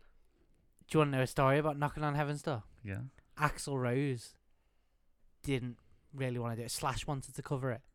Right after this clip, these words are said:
Speaker 2: Yeah.
Speaker 1: Axl Rose didn't. And then Axl Rose got beat up or something, or was in hospital. Can't remember why. And then after he got out of hospital, he went to Slash and was like,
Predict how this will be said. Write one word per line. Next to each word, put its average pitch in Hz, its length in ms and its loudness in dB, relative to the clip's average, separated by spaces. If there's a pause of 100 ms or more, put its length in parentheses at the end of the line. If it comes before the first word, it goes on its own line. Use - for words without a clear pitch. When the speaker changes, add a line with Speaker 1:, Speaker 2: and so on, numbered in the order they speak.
(300)
Speaker 2:
Yeah. 98 80 -6
Speaker 1:
Axl 127 340 -4
Rose 117 240 -4
didn't. 120 340 -4 (180)
And 131 100 -6
then 120 100 -4
Axl 131 340 -4
Rose 117 380 -4 (880)
got - 220 -4
beat 139 220 -4
up 165 160 -2 (200)
or 165 80 -2
something, 180 300 -2
or 151 120 4
was 135 120 4
in 151 100 4
hospital. 131 460 -6 (160)
Can't 110 100 -12
remember 101 180 -12
why. 107 120 -8 (460)
And 131 120 -6
then 113 220 -6 (200)
after - 280 -2
he 135 80 0
got 123 180 -2
out 120 180 0
of 107 60 -8
hospital, 135 560 -6
he 143 80 -4
went 117 200 -4
to 120 100 -6
Slash 113 240 -8
and 123 60 -6
was 110 100 -4
like, 107 120 -6